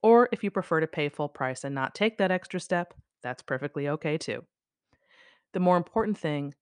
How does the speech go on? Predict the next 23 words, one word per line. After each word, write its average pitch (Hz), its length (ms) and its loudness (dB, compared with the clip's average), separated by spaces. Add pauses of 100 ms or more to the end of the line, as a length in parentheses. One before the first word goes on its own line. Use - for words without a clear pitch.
(140)
is 135 140 -8
this. - 420 -10 (2250)
If 170 180 -8
you're 196 160 -2
under 285 220 2
the 233 100 -2
impression 147 540 -4
that - 180 -10
some 175 240 2
couples 156 500 -2
are 147 120 -6
just 143 260 -10
luckier 151 540 -2
than 160 120 -4
others 127 440 -6 (640)
and 151 200 0
thus 160 300 2
find 151 340 -2
marriage 135 360 -6
easier 151 600 -6
than 139 280 -8
you 151 140 -4
do, 123 260 -10